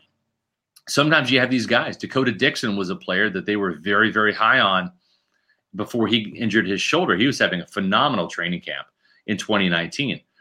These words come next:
They brought him back. He was not the same player and ended up, you know, didn't make the team. So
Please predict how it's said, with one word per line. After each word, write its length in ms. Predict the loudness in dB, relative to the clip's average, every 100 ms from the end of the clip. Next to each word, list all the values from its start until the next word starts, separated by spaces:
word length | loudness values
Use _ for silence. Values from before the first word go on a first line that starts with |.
| _ -4
They 80 |
brought 260 | 2 4 4
him 80 | 2
back. 300 | 2 2 0
He 80 | -2
was 140 | 0
not 200 | 2 0
the 80 | -2
same 260 | -4 -4 -2
player 500 | 2 4 4 0 -4
and 160 | -4 -2
ended 380 | -2 0 2
up, 200 | 2 -2 -10 -8
you 100 | -4
know, 100 | -2
didn't 320 | 0 0 -2 -8 _ _ _ _ _
make 240 | -2 -2 -2
the 60 |
team. 280 | -2 -2 -2
So 320 | 0 0 0